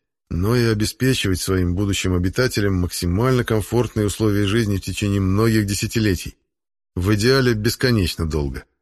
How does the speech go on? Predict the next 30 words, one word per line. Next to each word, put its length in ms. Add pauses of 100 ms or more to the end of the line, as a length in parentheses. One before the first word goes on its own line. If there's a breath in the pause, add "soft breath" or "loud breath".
(1160)
И 100
вот 200
совсем 300
недавно 360
Крайтон 420
узнал, 300
что 180
вместе 380
с 40
семьей 400
включен 480
в 40
список 400
избранных. 560 (920)
Генерал 320
Хаген, 460
сообщивший 580
ему 100
эту 140
новость, 420 (260)
пытался 440
залить 400
адмиралу 440
в 120
уши 200
много 420
пафосных 520
слов 320
из 140
серии 400